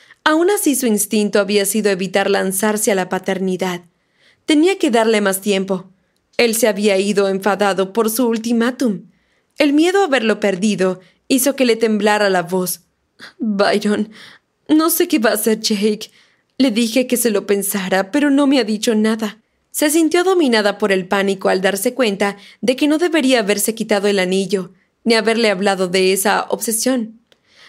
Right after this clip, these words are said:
Maldito orgullo. Debería haberle dicho que lo amaba. Debería haber tenido en cuenta sus preocupaciones en vez de juzgarlo y expulsarlo.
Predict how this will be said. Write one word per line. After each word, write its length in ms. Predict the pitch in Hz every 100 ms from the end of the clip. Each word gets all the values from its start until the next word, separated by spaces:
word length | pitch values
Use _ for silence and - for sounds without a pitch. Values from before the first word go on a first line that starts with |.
| -
Maldito 440 | 262 269 240 277 381
orgullo. 440 | 370 214 190 190 175 - _ _ _ -
Debería 360 | 220 208 220 202
haberle 300 | 196 208 190
dicho 300 | 196 - 202
que 80 |
lo 140 | 202 185
amaba. 480 | 185 185 190 180 _ _ _ _ -
Debería 360 | 233 277 302 381
haber 220 | 370 339
tenido 360 | 302 247 214
en 80 | 202
cuenta 380 | 190 202 196 196
sus 180 | 208 202
preocupaciones 920 | - 196 196 202 208 233 220 190 196 -
en 160 | 311 285
vez 200 | 311 311
de 100 | 359
juzgarlo 580 | 285 202 196 208 220 208
y 120 | 196
expulsarlo. 840 | 190 - 247 220 240 277 254 185